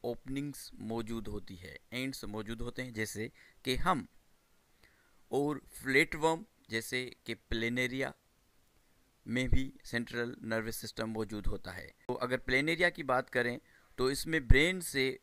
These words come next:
दो कॉर्ड लाइक नर्व अराइज होती हैं, जो कि longitudinally throughout the body होती हैं और लेडर शेप होती हैं। अगर आप इसको देखेंगे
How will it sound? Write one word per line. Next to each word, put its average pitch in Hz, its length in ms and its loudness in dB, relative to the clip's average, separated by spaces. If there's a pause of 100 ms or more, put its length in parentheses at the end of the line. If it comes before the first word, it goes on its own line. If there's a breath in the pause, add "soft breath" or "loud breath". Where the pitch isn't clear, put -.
दो 160 520 2
कॉर्ड 160 360 6
लाइक 143 340 4
नर्व 131 520 4 (100)
अराइज 123 420 2
होती 139 340 0
हैं, 143 200 -4 (120)
जो 107 120 -2
कि 113 160 -4
longitudinally 131 840 -4
throughout 127 460 2
the 107 160 -6
body 123 240 -2
होती 117 240 -6
हैं 123 200 -8 (420 soft breath)
और 123 260 -2 (180)
लेडर 123 460 2
शेप - 320 0
होती 92 260 2
हैं। - 200 -14 (520 loud breath)
अगर 123 160 2
आप 123 180 6
इसको - 220 4
देखेंगे 131 540 -2